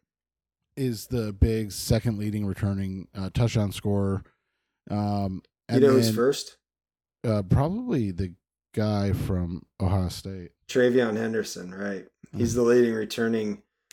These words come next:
Speaker 2: touchdown scorer, but Jaden Reed, last year, he's a senior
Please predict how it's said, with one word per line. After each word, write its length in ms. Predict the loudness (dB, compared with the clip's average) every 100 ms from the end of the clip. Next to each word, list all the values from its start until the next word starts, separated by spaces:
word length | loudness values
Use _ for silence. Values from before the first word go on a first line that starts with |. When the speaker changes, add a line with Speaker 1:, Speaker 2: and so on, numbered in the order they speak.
| _
Speaker 2:
touchdown 360 | 0 0 2 -4
scorer, 240 | 2 4
but 160 | 4 2
Jaden 420 | 4 6 8 6 6
Reed, 500 | 6 6 4 2 -6 _ _ _ _ _ -6
last 360 | -2 -2 -2
year, 400 | 6 8 8 6 -4 -12 -12 -10
he's 220 | -4 -2 0
a 60 |
senior 600 | 2 6 8 6 4 -2